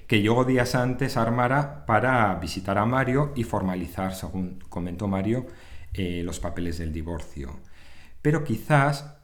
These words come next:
eso es lo que hizo creer a Mario y a todos. Su intención real era robar la paloma. ¿Y cómo sabía ella la existencia de la paloma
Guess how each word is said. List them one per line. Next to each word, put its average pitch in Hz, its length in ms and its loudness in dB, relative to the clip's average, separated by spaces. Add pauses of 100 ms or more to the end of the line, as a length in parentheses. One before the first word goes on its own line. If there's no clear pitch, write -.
(160)
eso 110 260 0
es 110 80 0
lo 95 160 -2
que 87 460 -2
hizo 107 260 -2
creer 90 300 -2
a 87 80 0
Mario 92 340 0
y 90 140 -2
a 80 160 -4
todos. 71 580 -8 (400)
Su - 140 0
intención 113 460 2
real 120 560 2 (500)
era 95 200 0
robar 85 260 -4
la 82 120 -4
paloma. 78 480 -4 (520)
¿Y 113 140 0
cómo 156 200 6
sabía 131 400 4
ella 113 420 4
la 110 120 0
existencia 113 600 0
de 110 120 2
la 104 160 4
paloma 110 580 4